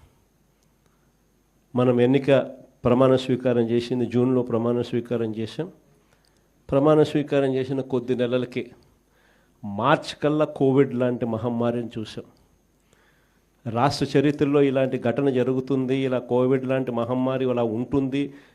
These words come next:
ఇలా వస్తే, కోవిడ్ లాంటి మహమ్మారి వస్తే రాష్ట్రం పరిస్థితి ఏమో, ఎలా ఉంటుంది అన్నది కూడా ఎవరూ బహుశా ఊహకు కూడా అందలేదు. రాష్ట్ర ఆదాయాలు తగ్గాయి, రాష్ట్రం అనుకోని ఖర్చులు పెరిగాయి.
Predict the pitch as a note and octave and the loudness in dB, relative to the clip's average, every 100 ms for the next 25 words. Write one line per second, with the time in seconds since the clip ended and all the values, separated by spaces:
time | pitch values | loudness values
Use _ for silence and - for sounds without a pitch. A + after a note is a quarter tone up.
0 | _ A#2 B2 A2 A#2 - - D#3 D#3 D3 | _ -2 0 0 -4 -6 0 0 0 2
1 | C#3 C#3+ C3 C3+ C3 B2 A#2+ C3+ C3+ C#3 | 4 4 2 -2 -2 -4 -2 -2 0 0
2 | C3+ A#2+ A#2+ - D3+ B2+ - - _ _ | 0 -2 -4 0 2 2 -4 -18 _ _
3 | _ _ _ - G#2+ C3+ - - D3 C#3+ | _ _ _ -8 -2 -2 -2 -2 -2 0
4 | C3+ C3+ C#3 B2+ B2+ C3 B2+ B2 C3 B2+ | -2 -2 -4 0 0 -2 -2 -2 0 -2
5 | B2+ B2+ B2 B2 A#2+ A#2+ A#2 B2+ C#3+ B2+ | -2 -4 -2 -2 -2 -4 -4 -6 -4 -2
6 | B2 C#3+ D3+ C#3 C#3 D3 C#3 - - _ | -2 0 0 0 0 0 -2 -4 -10 _
7 | _ _ _ _ - C#3+ D#3+ D3 C#3 C3 | _ _ _ _ 0 4 4 2 -2 -2
8 | G#2+ G2+ G2+ G#2+ - _ _ _ _ _ | -2 -6 -12 -16 -20 _ _ _ _ _
9 | _ _ _ _ _ _ _ A2 A#2+ C3 | _ _ _ _ _ _ _ -2 2 0
10 | - C3+ A#2+ B2 B2+ C3 C3 A#2+ A#2+ A2 | 2 2 4 2 4 4 2 0 -4 -2
11 | A#2 G#2 - - _ _ _ _ _ _ | 0 -2 -4 -20 _ _ _ _ _ _
12 | _ _ _ - A2+ B2 - - C#3+ A#2+ | _ _ _ -12 -2 -2 -2 -2 0 0
13 | C3 C3+ D3+ D3+ D3 C3 - C3+ C3+ C3 | -2 0 2 2 0 -4 -2 -4 -4 -4
14 | B2 A#2+ A#2 G2 | -4 -2 -2 -2